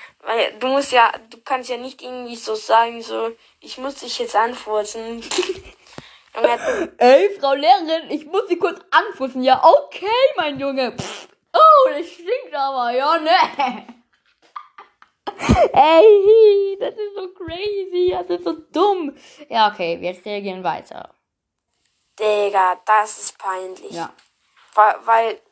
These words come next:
Speaker 1: sie, sie checkt wahrscheinlich, oder die, die Lehrerin checkt wahrscheinlich nicht mal, dass du sie angefurzt hast. Sie denkt vielleicht einfach, du hast gefurzt, Junge. <laughs>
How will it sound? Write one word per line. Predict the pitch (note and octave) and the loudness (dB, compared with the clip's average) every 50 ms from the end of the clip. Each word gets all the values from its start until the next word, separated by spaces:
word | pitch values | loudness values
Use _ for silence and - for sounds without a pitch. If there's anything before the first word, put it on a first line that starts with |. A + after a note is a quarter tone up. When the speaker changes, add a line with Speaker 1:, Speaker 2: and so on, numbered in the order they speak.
| _ _ _ | _ _ _
Speaker 1:
sie, | _ - - - - C4+ C#4 C4+ _ _ | _ -20 -18 -16 -12 -12 -12 -14 _ _
sie | - - - B3+ A#3 - | -18 -16 -16 -16 -12 -4
checkt | - C4+ C4 C4 - - | 0 0 0 0 -2 -6
wahrscheinlich, | A3+ A#3+ - A3 G#3 G3+ G#3 G#3 - - - | -6 -2 0 0 0 0 -2 -6 -8 -6 -4
oder | - - G#3 G3+ | -2 0 0 -2
die, | G3+ G3+ G3+ G3+ G3+ G3+ - - - _ _ - E3 - _ - | -2 -6 -8 -8 -8 -10 -12 -18 -20 _ _ -20 -20 -20 _ -18
die | G#3+ | -14
Lehrerin | G#3 A3 A#3+ B3+ B3 A#3+ A#3 A3+ | -6 0 0 0 0 0 -4 -4
checkt | - C4 C4 B3+ - | -2 -2 -2 -2 -4
wahrscheinlich | B3 A3+ - A#3+ A3+ A3 A3 - - | -4 -4 0 0 0 -2 -4 -10 -14
nicht | G3 - - - | -12 -12 -10 -2
mal, | - F#3+ G3 G3 G#3 A3+ B3 - _ _ _ _ _ _ _ _ _ _ _ _ _ _ _ _ _ _ _ _ _ - | 2 4 4 4 4 2 -2 -8 _ _ _ _ _ _ _ _ _ _ _ _ _ _ _ _ _ _ _ _ _ 2
dass | G3+ G#3+ G#3+ G#3+ - - - - _ _ _ _ _ _ _ _ _ _ | 2 2 2 0 -8 -16 -16 -18 _ _ _ _ _ _ _ _ _ _
du | - A#3+ A#3 | -16 -14 -12
sie | A#3 - A#3 A#3 - - _ _ - | -12 -10 -10 -10 -12 -12 _ _ 2
angefurzt | G#3+ B3 C#4 C#4 C#4 C4+ B3+ C4 A#3+ - B3+ A#3+ A#3+ - - - | 2 2 2 -2 -10 -10 -10 -10 -6 -4 -4 -4 -4 -6 -6 -4
hast. | G#3 F#3+ F#3+ - - - | -4 -4 -4 -8 -16 -14
Sie | A3+ G#3 | -8 -6
denkt | A3 A3+ A#3 A3+ | -6 -6 -6 -6
vielleicht | - G3 G#3 G#3 G#3+ G#3+ - | 0 4 4 4 4 2 -4
einfach, | - G3+ G#3 G#3 G#3 G#3 G#3 - - - _ _ _ | -6 -4 -4 -2 -2 -2 -2 -2 -8 -20 _ _ _
du | _ - | _ -6
hast | A3+ G3 G3 - - | -4 -4 -4 -6 -12
gefurzt, | G3 F#3+ - - - B3+ C4 A3+ G3+ G3 - - - - | -16 -18 -16 -10 -6 -2 -2 -2 -2 -4 -6 -14 -14 -10
Junge. | G3+ G3 F#3+ F#3+ F#3+ G3 G#3+ _ _ _ _ - _ _ _ - - | -8 -8 -6 -6 -8 -10 -12 _ _ _ _ -20 _ _ _ -12 -10
<laughs> | G#4 F#4+ - - G4 - - - D#4+ E4 - - D4+ D4+ | -4 -2 -2 0 2 2 0 0 2 0 0 0 0 -2